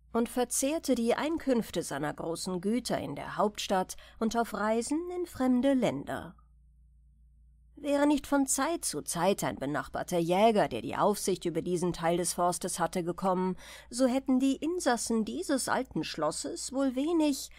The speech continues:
oder gar nichts von der übrigen Welt erfahren. Dieser alte Jäger war der Pate des kleinen Fridolin, und er liebte den Knaben sehr. Er nahm ihn mit in den Wald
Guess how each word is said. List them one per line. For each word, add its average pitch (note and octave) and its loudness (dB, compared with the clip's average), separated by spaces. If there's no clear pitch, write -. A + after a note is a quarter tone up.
oder C#4 4
gar F#3+ 4
nichts D3+ 0
von D3+ 0
der C3+ 0
übrigen D#3 0
Welt D#3 2
erfahren. - -10
Dieser C4+ 2
alte E3 2
Jäger B3 2
war C#4 4
der D#4 4
Pate F3 0
des - -6
kleinen D#3 -4
Fridolin, - -6
und A#3 0
er C#4 8
liebte D#4 2
den A#3 6
Knaben F#3+ 2
sehr. D3+ -4
Er - -12
nahm F3 0
ihn G#3 6
mit C#4 8
in D3 0
den - -8
Wald F#3+ 2